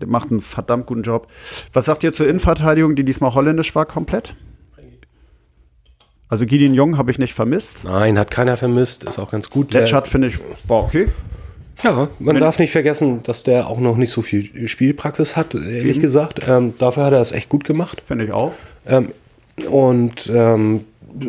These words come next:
Speaker 2: unser, unser Kapitän, unser jetziger, ähm, der war wieder ein bisschen mit Stockfehlern, aber
Speaker 1: Aber ich finde, da wird momentan, glaube ich, auch extrem drauf geguckt, ne?
Speaker 2: Nee, na, nee, also du, du hast einfach,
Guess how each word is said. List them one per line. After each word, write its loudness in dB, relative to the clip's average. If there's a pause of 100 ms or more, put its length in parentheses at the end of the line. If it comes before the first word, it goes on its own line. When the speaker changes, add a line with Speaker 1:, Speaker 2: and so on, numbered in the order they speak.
Speaker 2:
unser, 2
unser 2 (580)
Kapitän, 2
unser 0
jetziger, 0 (220)
ähm, 0 (360)
der 4
war 2 (2250)
wieder 2
ein 2
bisschen 2
mit -4
Stockfehlern, -2
aber 0 (140)
Speaker 1:
Aber -2
ich 0
finde, 2
da 2
wird 0
momentan, 2
glaube 2
ich, -2
auch -6
extrem 2
drauf -2
geguckt, -2
ne? 2
Speaker 2:
Nee, 4 (160)
na, 2
nee, 4
also 2
du, -4
du -2
hast -6
einfach, -6